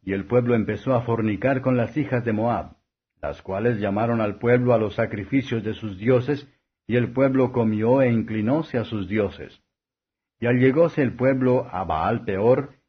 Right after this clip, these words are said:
y el furor de Jehová se encendió contra Israel. Y Jehová dijo a Moisés: "Toma todos los príncipes del pueblo y ahórcalos a Jehová delante del sol,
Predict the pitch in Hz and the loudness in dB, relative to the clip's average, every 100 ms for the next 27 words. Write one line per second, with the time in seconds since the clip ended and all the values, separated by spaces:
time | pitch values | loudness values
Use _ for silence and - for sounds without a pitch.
0 | _ _ 101 113 120 127 160 139 143 - | _ _ -4 -4 0 4 4 4 0 2
1 | 120 107 123 127 131 113 113 104 104 143 | -2 2 0 2 0 0 -2 -2 2 2
2 | 147 160 143 139 113 123 104 73 60 _ | 2 -4 -2 -4 0 0 0 -4 -14 _
3 | _ _ _ _ _ _ _ _ - 110 | _ _ _ _ _ _ _ _ -8 -8
4 | 120 143 147 147 123 117 104 95 90 104 | -2 0 0 0 -2 0 -2 -4 -6 -8
5 | 101 - _ _ _ _ 98 101 95 92 | -8 -14 _ _ _ _ -4 -2 -2 -4
6 | 104 110 110 110 101 - 123 117 104 110 | -4 -2 -2 -4 -8 -4 -2 -2 -2 -2
7 | 107 92 82 123 127 139 131 101 95 143 | -2 -6 0 2 2 2 2 0 2 2
8 | 160 139 117 104 107 95 - 104 95 123 | 2 0 0 0 -2 -4 -4 -4 0 0
9 | 113 98 107 113 110 110 107 - 120 73 | 0 -2 0 0 0 -2 -2 2 2 0
10 | - | -8